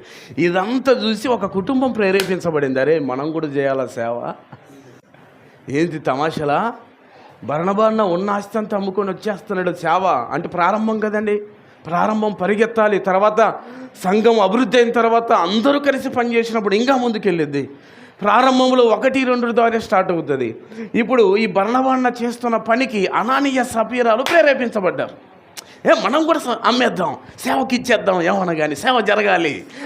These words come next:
అందరు ఇస్తుంటే మనం ఏంది ముడుచుకొని ఉన్నాం? "వద్దు, వద్దు, వద్దు, కానీ పదం, అమ్మాయి సబీరా, ఆ, ఏమయ్యా అననీయ గారు, పదం, పద, పొలం." మా-,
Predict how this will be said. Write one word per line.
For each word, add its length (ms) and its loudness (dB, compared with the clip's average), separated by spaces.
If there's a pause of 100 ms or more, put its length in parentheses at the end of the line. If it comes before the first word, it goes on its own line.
(100)
అందరు 340 4
ఇస్తుంటే 380 0
మనం 260 2
ఏంది 160 2
ముడుచుకొని 420 2
ఉన్నాం? 200 0
"వద్దు, 200 2
వద్దు, 180 2
వద్దు, 160 0
కానీ 400 0 (200)
పదం, 260 4
అమ్మాయి 320 4
సబీరా, 580 2 (240)
ఆ, 80 6
ఏమయ్యా 380 4
అననీయ 340 4
గారు, 180 4
పదం, 480 4
పద, 140 4 (420)
పొలం." 320 4 (500)
మా-, 600 0